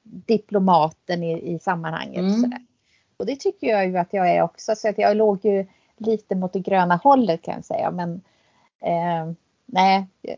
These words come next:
Speaker 1: det var bara... Sen har jag fått frossa i att jag är blå, att jag tycker att jag, eh, trivs i den,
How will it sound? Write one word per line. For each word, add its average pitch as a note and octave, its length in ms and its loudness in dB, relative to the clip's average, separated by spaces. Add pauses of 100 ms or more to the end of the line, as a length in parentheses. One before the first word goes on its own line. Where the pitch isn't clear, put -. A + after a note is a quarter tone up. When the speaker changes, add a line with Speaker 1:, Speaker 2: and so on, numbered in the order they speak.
(120)
Speaker 1:
det G#3 100 2
var F#3+ 180 4
bara... F3+ 400 6 (140)
Sen E3+ 240 0
har A#3+ 60 4
jag G#3 160 2
fått F#3 180 -4
frossa G#3+ 760 2
i F#3 180 4
att E3 160 -2
jag E3+ 200 4
är G3+ 500 6
blå, E3 480 -2
att E3+ 160 -2
jag - 160 -8
tycker - 540 -6
att F3+ 120 -20
jag, - 340 -8 (640)
eh, G3+ 300 -18 (280)
trivs G#3 600 -2 (140)
i G3+ 80 -12
den, E3+ 340 -10